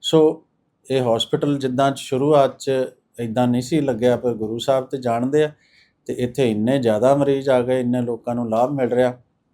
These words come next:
ਤੇ ਹੋਰਨਾਂ ਨੂੰ ਵੀ ਅਸੀਂ ਬੇਨਤੀ ਕਰਦੇ ਹਾਂ ਵੀ ਇੱਥੇ fully automatic ਪੂਰਾ ਬਾਡੀ ਦਾ ਜਿਹੜਾ ਟੈਸਟ ਹੈ, ਉਹ ਹੋ ਜਾਂਦੇ ਆ ਔਰ totally free ਹੁੰਦੇ ਆ, ਕੋਈ ਚਾਰਜਿਸ ਨਹੀਂ, ਕੋਈ ਪੈਸੇ ਲੈਣ ਦਾ ਕੋਈ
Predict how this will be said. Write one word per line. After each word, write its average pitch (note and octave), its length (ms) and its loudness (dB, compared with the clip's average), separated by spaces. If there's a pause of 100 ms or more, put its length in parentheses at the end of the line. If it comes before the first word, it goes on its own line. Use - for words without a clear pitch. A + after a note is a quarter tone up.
(160)
ਤੇ C3 160 -2
ਹੋਰਨਾਂ D#3+ 440 -2
ਨੂੰ F3 140 0
ਵੀ D#3 140 2
ਅਸੀਂ C#3+ 180 -4
ਬੇਨਤੀ A#2+ 440 -4
ਕਰਦੇ A2+ 320 -2
ਹਾਂ C3+ 80 -2
ਵੀ C#3+ 140 -4
ਇੱਥੇ C#3+ 240 -6
fully D#3 680 0
automatic A#2 680 -4 (720)
ਪੂਰਾ D3+ 680 2 (200)
ਬਾਡੀ A#2+ 380 0
ਦਾ A2+ 160 -2
ਜਿਹੜਾ A2+ 260 -4
ਟੈਸਟ A2+ 400 -8
ਹੈ, G#2 300 -4
ਉਹ A#2+ 180 -12
ਹੋ G2+ 80 -8
ਜਾਂਦੇ C3 420 0
ਆ D#3+ 80 0
ਔਰ C3 180 -2
totally E3 440 -2
free E3+ 460 2
ਹੁੰਦੇ A#2 320 0
ਆ, - 60 -20 (160)
ਕੋਈ C#3 320 -2
ਚਾਰਜਿਸ A#2+ 600 -2
ਨਹੀਂ, D3+ 240 0
ਕੋਈ C3 340 -2
ਪੈਸੇ A2 380 -2
ਲੈਣ A#2 240 -4
ਦਾ A#2 120 -4
ਕੋਈ B2 200 -4